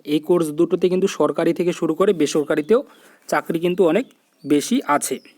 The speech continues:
ঠিক, তো এখানে আশা রাখি তোমাদেরকে বোঝাতে পারলাম। আমি কিন্তু প্রায় অনেকক্ষণ থেকেই কিন্তু তোমাদেরকে এই ব্যাপারগুলো বোঝালাম। আর তারপরেও যদি তোমাদের কোনো ডাউট থেকে থাকে, আশা রাখি কোনো ডাউট থাকবে না,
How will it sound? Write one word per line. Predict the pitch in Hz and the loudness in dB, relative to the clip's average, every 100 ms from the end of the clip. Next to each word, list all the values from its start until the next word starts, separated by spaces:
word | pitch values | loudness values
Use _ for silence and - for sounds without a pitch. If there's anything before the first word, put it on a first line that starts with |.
| _ _ _ _ _ | _ _ _ _ _
ঠিক, | 285 262 - - - - - _ | 0 0 0 -18 -20 -20 -20 _
তো | 247 240 254 247 - | 4 6 4 2 -2
এখানে | 180 226 254 | -4 0 0
আশা | 220 185 220 | 2 0 0
রাখি | 240 247 | 0 0
তোমাদেরকে | 233 190 196 214 247 | 2 2 2 2 2
বোঝাতে | 180 180 214 233 | 2 2 4 2
পারলাম। | 220 196 226 240 | 2 2 2 2
আমি | 190 196 | 0 2
কিন্তু | 214 226 | 2 2
প্রায় | 214 202 202 208 208 | 2 2 2 2 0
অনেকক্ষণ | - 165 190 196 - 214 | -2 0 2 0 0 0
থেকেই | 220 226 | 2 0
কিন্তু | 214 214 | 2 2
তোমাদেরকে | 214 190 196 196 208 | 4 2 2 2 2
এই | 196 | 4
ব্যাপারগুলো | 170 170 175 180 190 | 2 2 2 2 2
বোঝালাম। | 165 165 180 165 185 - _ _ _ _ _ - | 4 2 2 0 0 -4 _ _ _ _ _ -4
আর | 156 | -2
তারপরেও | 185 185 226 226 233 233 214 | -2 0 4 6 6 6 2
যদি | 160 180 202 | 2 2 4
তোমাদের | 208 208 220 | 4 2 2
কোনো | 226 190 | 0 0
ডাউট | 160 196 202 | 2 0 0
থেকে | 196 196 | 0 2
থাকে, | 180 170 247 | 2 2 2
আশা | 233 269 | 2 2
রাখি | 247 269 | 2 2
কোনো | 247 247 | 2 0
ডাউট | 180 180 214 - | 2 0 0 -2
থাকবে | 202 202 202 | -2 2 2
না, | 190 | 2